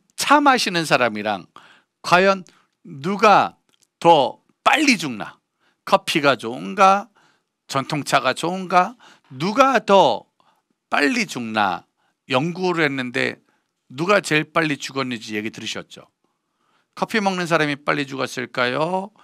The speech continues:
어, 차 마시는 사람이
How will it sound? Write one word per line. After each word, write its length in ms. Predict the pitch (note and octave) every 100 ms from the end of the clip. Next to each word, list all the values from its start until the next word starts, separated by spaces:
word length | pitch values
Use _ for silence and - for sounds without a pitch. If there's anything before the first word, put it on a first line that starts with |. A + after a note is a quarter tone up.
| _ _ -
어, 520 | A2 G#2 G2 F#2+ F#2 - _ _ _ _ _ _ _ _ _ -
차 200 | - C#4+
마시는 440 | D4 C#4 G3+ D#3
사람이 460 | C3 A#2+ G#2 F#2 -